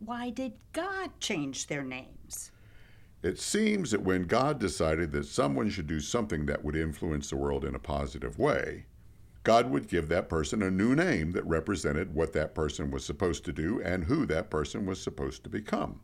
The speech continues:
Speaker 1: Okay, like who?
Speaker 2: Let's see. There was Abram, who God renamed Abraham.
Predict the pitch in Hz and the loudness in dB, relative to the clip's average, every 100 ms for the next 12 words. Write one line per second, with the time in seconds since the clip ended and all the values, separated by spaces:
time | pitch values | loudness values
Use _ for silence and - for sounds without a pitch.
0 | - 320 - 220 202 - - - 196 208 | -8 -6 -4 -6 -6 -10 -20 -14 -4 -2
1 | 208 - 165 135 - - - - - - | -2 -8 -10 -10 -12 -20 -20 -20 -20 -20
2 | - - - 175 - 123 71 - - - | -20 -6 2 4 4 2 0 -4 -14 -20
3 | - - - - - - 113 135 127 143 | -20 -20 -20 -20 -20 0 4 6 6 6
4 | 170 - 71 101 - - - 120 101 85 | 4 2 0 0 -6 -16 -2 0 4 4
5 | 80 82 82 71 69 71 76 71 69 95 | 4 2 0 2 0 -2 -2 -2 0 0
6 | 90 - | 0 -4